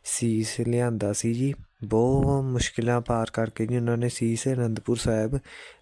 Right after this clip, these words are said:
ਲਿਆਣ ਕੇ ਜੀ ਸ਼੍ਰੀ ਗੁਰੂ ਗੋਬਿੰਦ ਸਿੰਘ ਜੀ ਨੂੰ ਜੀ ਦਿੱਤਾ ਸੀ। ਤੇ ਉੱਥੇ ਜੀ ਗੁਰਦੁਆਰਾ ਸ਼ੀਸ਼ ਗੰਜ ਸਾਹਿਬ ਵੀ ਜੀ ਅਨੰਦਪੁਰ ਸਾਹਿਬ ਦੇ ਵਿੱਚ ਜੀ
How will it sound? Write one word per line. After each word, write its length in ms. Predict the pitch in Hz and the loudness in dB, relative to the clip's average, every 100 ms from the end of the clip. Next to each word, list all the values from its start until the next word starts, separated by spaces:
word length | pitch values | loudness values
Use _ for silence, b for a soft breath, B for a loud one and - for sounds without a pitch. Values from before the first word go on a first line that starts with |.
| - | 0
ਲਿਆਣ 380 | 123 120 117 104 | 2 2 2 0
ਕੇ 180 | 110 | -2
ਜੀ 220 | 107 127 131 | -2 -2 -4
ਸ਼੍ਰੀ 560 | - 113 110 117 127 | -4 -2 0 2 0
ਗੁਰੂ 280 | 123 110 110 | 0 0 2
ਗੋਬਿੰਦ 360 | - 110 113 117 | 2 0 0 -4
ਸਿੰਘ 240 | - 117 | -4 -2
ਜੀ 200 | 113 110 | 0 0
ਨੂੰ 180 | 107 110 | 0 0
ਜੀ 200 | 113 127 B B B B - | -2 -4 B B B B -8
ਦਿੱਤਾ 340 | 110 - 107 110 | -8 -4 -2 0
ਸੀ। 280 | - 143 143 _ _ _ _ _ _ _ _ _ _ _ B B B B B B B B _ _ _ _ _ _ _ _ _ _ | 0 -2 -4 _ _ _ _ _ _ _ _ _ _ _ B B B B B B B B _ _ _ _ _ _ _ _ _ _
ਤੇ 100 | 120 | -2
ਉੱਥੇ 300 | 120 - 135 | -2 0 0
ਜੀ 300 | 127 131 135 | 2 0 0
ਗੁਰਦੁਆਰਾ 640 | - 123 110 117 117 120 123 | 0 0 0 0 2 2 0
ਸ਼ੀਸ਼ 380 | - 117 - | -2 -4 -2
ਗੰਜ 240 | 123 123 117 | 0 0 -2
ਸਾਹਿਬ 340 | - 120 117 | 0 0 2
ਵੀ 120 | 117 | 0
ਜੀ 180 | 117 123 | 2 2
ਅਨੰਦਪੁਰ 420 | 123 120 110 113 | 2 0 0 -2
ਸਾਹਿਬ 320 | 110 117 113 113 | -2 0 0 0
ਦੇ 100 | 120 | 2
ਵਿੱਚ 320 | 120 - - | 0 -2 -6
ਜੀ 260 | 117 120 | 0 0